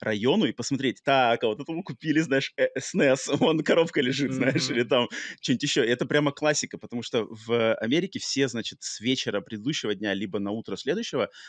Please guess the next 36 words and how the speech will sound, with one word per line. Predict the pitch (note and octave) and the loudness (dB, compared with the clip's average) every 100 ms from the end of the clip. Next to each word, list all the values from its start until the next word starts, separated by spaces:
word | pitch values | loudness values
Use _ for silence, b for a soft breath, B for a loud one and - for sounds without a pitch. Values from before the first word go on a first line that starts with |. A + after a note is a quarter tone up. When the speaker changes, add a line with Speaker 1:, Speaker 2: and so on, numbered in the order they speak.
| B B | B B
Speaker 1:
в | G2 - | -14 -6
один | G#2+ G2+ C3+ A#2+ | -4 -2 0 0
день | A#2 G#2 G2 | 2 0 0
недели, | F2+ C3+ G#3+ | -2 0 2
это | C3+ - | 0 -2
чаще | - A2 | -8 -8
всего | - G2+ | -8 -8
четверг, | - - C#3 C4 - _ b b b | -6 0 0 0 -6 _ b b b
а, | G#2 G2+ | -6 -4
свой | - B2+ | -4 -2
мусор | A#2 G#3+ - C#3 | -2 -2 -2 -4
как | A#2+ | -6
бы | G#2+ - - | -12 -14 -10
вот | F#2+ G#2+ | -6 -6
в | F#2+ | -6
этом | F#2+ | -10
с | - - F#2+ | -10 -10 -10
баком, | F2 B2 F#3+ C3+ | -2 0 0 -2
мусорным | A2+ A#2 G#2 G#2 | -4 -6 -6 -2
баком | - - | -2 -4
выставляют | G2+ G2+ B2 F3 | -8 -4 -4 -2
перед | C3 B2 | -4 -4
домом. | G2 E2+ E2 | -2 -4 -6
И, | |
соответственно, | - - - | -12 -10 -8
все | C#3+ - | -6 -6
коробки, | C3+ E3 - A2+ | -2 -2 -4 -4
они | A#2 | -4
все | - | -6
там | - A#2+ | -8 -6
лежат. | A2 G#2 F#2 | -4 -4 -6
И | - | -10
всегда | - C3 | -4 -2
можно | C#3 C3 | -2 -4
хорошо | - - B2 | -8 -6 -6
узнать, | A2 A2 C3 | -4 -4 -4